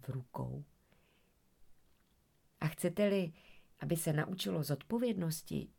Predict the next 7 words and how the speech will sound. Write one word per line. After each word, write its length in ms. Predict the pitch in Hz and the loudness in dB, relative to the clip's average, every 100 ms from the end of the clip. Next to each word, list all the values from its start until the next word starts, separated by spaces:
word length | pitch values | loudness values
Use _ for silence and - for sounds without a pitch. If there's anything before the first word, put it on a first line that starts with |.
| _ - | _ -2
úderem 580 | 165 170 180 147 131 135 | 4 6 8 6 4 2
jeho 200 | 143 139 | 2 2
osmnáctin, 1000 | 156 156 220 214 170 165 - - 147 143 - - - | 0 4 6 8 6 0 -4 0 0 0 -8 -20 -20
se 160 | - 156 | -4 -4
to 120 | 160 | 0
samo 280 | 160 170 170 | 0 2 4
nestane. 540 | 160 156 - - 170 | 4 2 -2 -6 -6